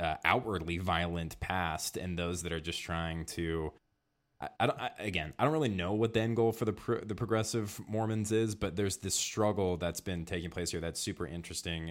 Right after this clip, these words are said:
and the church hasn't really made a statement at all about any of this, other than just, like, sh-, like, warning about online extremism and that type of thing.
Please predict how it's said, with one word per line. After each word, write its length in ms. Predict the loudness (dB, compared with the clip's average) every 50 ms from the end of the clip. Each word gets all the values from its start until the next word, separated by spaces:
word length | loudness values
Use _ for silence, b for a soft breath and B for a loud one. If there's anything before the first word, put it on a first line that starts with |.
| -8 -8
and 420 | -6 -6 -4 -4 -4 -6 -6 -8 -6
the 80 | -6 -4
church 340 | -2 2 2 2 2 2 2
hasn't 380 | 2 2 2 2 0 -4 -4
really 280 | -2 -2 0 2 2 2
made 220 | 2 0 0 0
a 80 | 0 -2
statement 540 | -2 -2 -2 -2 -4 -4 -2 -2 -2 0 0
at 100 | 0 2
all 280 | 2 2 2 2 2
about 340 | 0 2 2 2 2 0 0
any 160 | -2 -2 -2
of 80 | 0 0
this, 200 | 0 0 0 0
other 220 | -2 0 0 0
than 200 | 2 2 0 0
just, 280 | 0 0 -2 -2 -2 -2
like, 380 | 0 0 0 0 -2 -4 -8 -16 _ _ _ _ _ _ _ _ _ _ -4
sh-, 220 | -2 0 0 0 0
like, 300 | 0 0 0 0 0 -4 -6
warning 460 | -6 -4 -2 0 2 2 2 2 2
about 260 | 2 2 2 2 2
online 460 | 0 -2 -2 -2 -2 -2 -4 -4 -4
extremism 720 | -4 -6 -6 -8 -6 -6 -4 -4 -2 -2 -2 -2 -2 -2 -2
and 100 | -2 -2
that 160 | -2 -2 -2
type 240 | -4 -4 -4 -4 -4
of 60 | -8
thing. 380 | -6 -4 0 0 0 0 -2